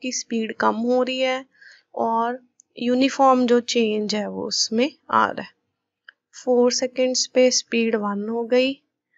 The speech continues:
और फ़ाइव सेकंड्स पे जाके जो पार्टिकल है वो रेस्ट पे आ जाएगा।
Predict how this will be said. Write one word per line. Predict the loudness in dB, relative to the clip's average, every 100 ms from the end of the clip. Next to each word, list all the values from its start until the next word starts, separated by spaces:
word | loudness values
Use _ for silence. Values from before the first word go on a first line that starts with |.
| _ _ -6
और | -6
फ़ाइव | -2 0 0 0
सेकंड्स | -4 -6 -8 -10 -8 -8 -10 _ -8
पे | -4 -4 -8 _ _ _
जाके | -6 -6 -2 2 4
जो | 4 6
पार्टिकल | 4 2 -4 -2 -2
है | -2
वो | 4 8
रेस्ट | 8 6 2 4
पे |
आ | 4 2
जाएगा। | 0 0